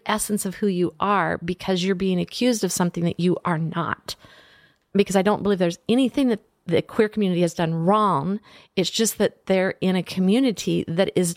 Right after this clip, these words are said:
labeling their identity as wrong in the Christian community. And so I kinda jotted it down and I was like, "Oh, I just, I wanna fight for the sexual fugitives."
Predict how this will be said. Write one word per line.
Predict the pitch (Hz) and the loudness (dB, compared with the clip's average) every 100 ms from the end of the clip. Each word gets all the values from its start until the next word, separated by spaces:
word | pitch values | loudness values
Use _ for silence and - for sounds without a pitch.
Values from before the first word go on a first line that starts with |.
| - | -4
labeling | 175 190 220 240 220 180 165 180 196 - _ _ | 0 2 2 2 0 0 -2 -2 -4 -10 _ _
their | 180 | 0
identity | 165 165 185 190 185 - - | 0 0 0 2 0 -2 -4
as | - 165 - | -4 -6 -4
wrong | 165 - 180 - - | -4 -2 -4 -6 -2
in | 175 170 - | 0 0 0
the | 185 | -4
Christian | - 196 - 180 | -2 -2 0 -2
community. | - 160 - - - - - - - - | 0 -2 0 -4 -6 -10 -18 -16 -18 -2
And | 196 185 | 0 2
so | 220 190 180 - _ | 2 2 0 -6 _
I | 196 | -4
kinda | 190 247 226 | -2 -2 0
jotted | 196 185 190 | 0 0 0
it | 175 | -4
down | 185 185 | -2 -2
and | 180 | 0
I | 170 | -4
was | 170 | -4
like, | 180 - _ _ | -6 -8 _ _
"Oh, | 214 202 190 - - | -6 -4 -6 -10 -12
I | - | -6
just, | 196 214 - - | -2 -2 -4 -6
I | 180 | -2
wanna | 185 214 208 | 0 0 -2
fight | - - 202 220 - | -6 -2 0 0 -4
for | 202 | -6
the | 190 185 | -2 -4
sexual | - - 180 - 170 160 - _ _ | -4 -4 -4 -4 -2 -4 -6 _ _
fugitives." | 233 254 165 165 - - | 0 0 0 -2 -4 -6